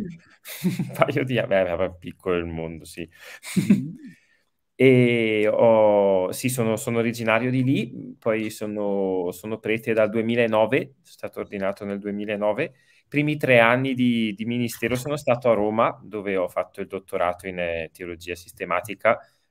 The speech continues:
Speaker 2: con, eh, l'indirizzo sulla sacramentaria. Poi ho fatto un po' di anni l'educatore nel seminario minore di Bergamo, eh, dei ragazzi di prima e seconda superiore,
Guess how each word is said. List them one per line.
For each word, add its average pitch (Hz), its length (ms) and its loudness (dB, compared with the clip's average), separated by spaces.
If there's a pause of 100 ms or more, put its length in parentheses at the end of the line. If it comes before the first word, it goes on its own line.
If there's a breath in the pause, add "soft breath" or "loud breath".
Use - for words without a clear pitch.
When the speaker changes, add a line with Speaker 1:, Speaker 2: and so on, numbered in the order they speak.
(160)
Speaker 2:
con, 87 240 -6
eh, 85 160 -2
l'indirizzo 90 480 -6
sulla 92 200 -6
sacramentaria. 101 1040 2 (540)
Poi 135 140 8
ho 123 40 4
fatto 127 280 4
un 127 100 2
po' 127 160 4
di 120 100 2
anni 120 260 2
l'educatore 123 720 2
nel 120 140 -2
seminario 117 540 0
minore 113 520 0
di 107 200 -10
Bergamo, 107 720 0 (100)
eh, 92 400 -8
dei 90 420 -14
ragazzi 95 440 0
di 95 100 -2
prima 98 240 -4
e - 20 -2
seconda 104 420 -6
superiore, 98 720 -2